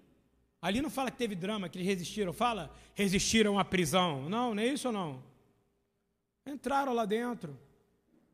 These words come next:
E um cara que não é crente fala, "Olha, como um filho do homem", não é isso? Tinha alguém lá dentro, tinha mais um cara, que hoje tem um monte de carro que escreve assim, né? Como é que o carro, como é que são os adesivos do carro hoje?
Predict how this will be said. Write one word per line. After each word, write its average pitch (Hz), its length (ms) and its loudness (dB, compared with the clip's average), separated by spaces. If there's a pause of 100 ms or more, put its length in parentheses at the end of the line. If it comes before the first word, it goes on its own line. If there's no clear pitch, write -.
(760)
E 220 140 0
um 302 100 -2
cara 277 260 0
que 247 160 -2
não 269 60 -2
é 285 100 -2
crente 269 380 -2
fala, 220 280 -2
"Olha, 196 200 -4
como 226 220 -4
um 208 60 -4
filho 240 340 -4
do 208 120 -4
homem", 214 340 -2
não 190 80 -4
é 208 60 -2
isso? 247 200 -4
Tinha 226 160 -6
alguém 220 260 -4
lá 240 100 -4
dentro, 208 380 -6
tinha 208 160 -8
mais 233 260 -4
um 254 80 -8
cara, 202 380 -4 (320)
que - 100 -4
hoje 233 180 6
tem 240 80 2
um 208 40 2
monte 240 260 0
de 208 100 -2
carro 208 360 0
que 180 100 -6
escreve 202 320 0
assim, 190 200 -2
né? 190 220 0 (400)
Como 190 100 0
é 226 60 2
que 208 80 -2
o 170 40 -6
carro, 190 220 0
como 185 140 -4
é 214 60 -2
que - 60 -8
são 208 140 0
os 180 100 2
adesivos 175 460 2
do 160 80 -2
carro 190 280 0
hoje? 160 380 2